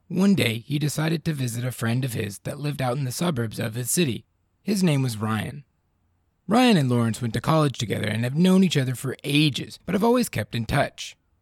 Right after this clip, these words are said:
But they hadn't seen each other in quite some time, and Lawrence decided to go see his old buddy, and he couldn't be more excited to catch up with an old, old friend. When Lawrence was out in the burbs hanging with his good buddy Ryan,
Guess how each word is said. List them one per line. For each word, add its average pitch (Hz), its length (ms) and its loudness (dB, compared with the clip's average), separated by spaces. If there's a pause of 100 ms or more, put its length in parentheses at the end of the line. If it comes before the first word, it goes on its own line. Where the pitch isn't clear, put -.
(380)
But 190 480 2
they 185 100 6
hadn't 214 300 8
seen 147 260 4
each 131 180 0
other 113 260 0
in 110 140 0
quite 156 260 2
some 139 200 2
time, 107 400 2
and 113 140 2 (100)
Lawrence 220 420 6
decided 131 420 2
to 147 60 -2
go 120 220 2
see 113 220 2
his 110 120 2
old 117 220 2
buddy, 190 340 4 (220)
and 190 100 8
he 214 80 6
couldn't 220 400 6
be 143 140 4
more 123 240 4
excited 127 400 0
to 110 80 -2
catch 127 260 -2
up - 140 -4
with 113 140 -4
an 120 120 0
old, 151 540 0
old 127 340 4
friend. 127 480 -2 (1200)
When 147 220 0
Lawrence 208 380 4
was 110 160 -4
out 131 180 -2
in 175 60 0
the 160 80 2
burbs 110 400 -4
hanging 139 320 0
with 113 140 -4
his 110 120 -6
good 139 200 -2
buddy 156 240 2
Ryan, 110 420 -2